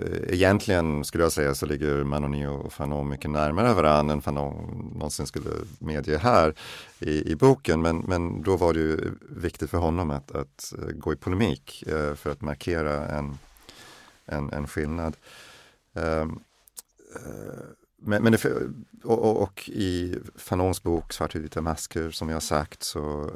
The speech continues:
ehm, går han i dialog med, ehm, Negritude, eh, med Jean-Paul Sartre. Ehm,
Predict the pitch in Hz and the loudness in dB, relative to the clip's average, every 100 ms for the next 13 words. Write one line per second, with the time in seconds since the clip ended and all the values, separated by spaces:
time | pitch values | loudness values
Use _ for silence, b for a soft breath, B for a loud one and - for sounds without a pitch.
0 | 80 76 73 73 76 - 80 78 76 80 | -6 -4 -2 -4 -6 -2 0 0 -2 -2
1 | 78 80 80 73 78 76 73 - - 80 | 0 2 2 0 -4 -4 -6 -8 -6 -4
2 | 76 71 71 - B B B B - 85 | -4 -4 -8 -14 B B B B -6 -2
3 | 78 80 - - 95 92 85 82 - 82 | -2 -4 -4 0 2 2 0 -6 -6 0
4 | 80 78 78 78 80 78 85 76 78 - | 2 4 2 0 -2 0 0 0 -4 0
5 | 85 87 - - 82 78 - _ B B | 2 2 -2 -6 -4 -4 -10 _ B B
6 | B B B B _ 82 80 76 76 73 | B B B B _ -10 -6 -4 -2 -4
7 | 76 73 | -6 -10